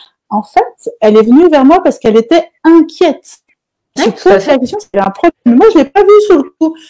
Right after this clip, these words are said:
Speaker 1: J'ai juste vu sa gentillesse de vouloir éventuellement savoir, euh, euh, s'il y avait des problèmes et tout.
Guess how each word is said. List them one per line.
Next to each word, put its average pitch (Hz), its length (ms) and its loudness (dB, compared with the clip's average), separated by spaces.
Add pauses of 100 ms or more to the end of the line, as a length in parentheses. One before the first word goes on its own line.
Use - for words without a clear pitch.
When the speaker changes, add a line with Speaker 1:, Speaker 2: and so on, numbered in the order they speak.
(100)
Speaker 1:
J'ai - 180 -20
juste 262 180 2
vu 269 160 2
sa 294 180 -2
gentillesse 233 460 -2
de 226 100 -4
vouloir 202 360 -2
éventuellement 202 360 -6
savoir, 208 600 -4
euh, 180 80 -6 (500)
euh, 170 220 -12
s'il - 180 -6
y - 20 2
avait 180 100 -2
des 190 100 -2
problèmes 233 440 0
et 220 120 -4
tout. - 100 -2